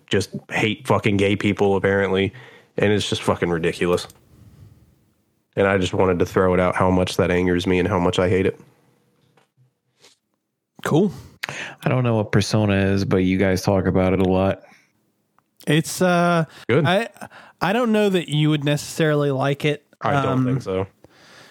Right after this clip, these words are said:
Speaker 2: But, uh, it is, I, I really genuinely think it's one of the,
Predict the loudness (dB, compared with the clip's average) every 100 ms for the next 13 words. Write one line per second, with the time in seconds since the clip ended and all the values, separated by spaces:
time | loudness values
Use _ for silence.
0 | _ -2 0 0 -2 -6 -20 _ -2 0
1 | 0 -4 -2 2 2 2 2 0 -4 -14
2 | -18 -4 0 0 0 0 0 0 0 0
3 | 0 0 -2 -2 0 0 -2 -2 -4 -4
4 | -2 0 0 0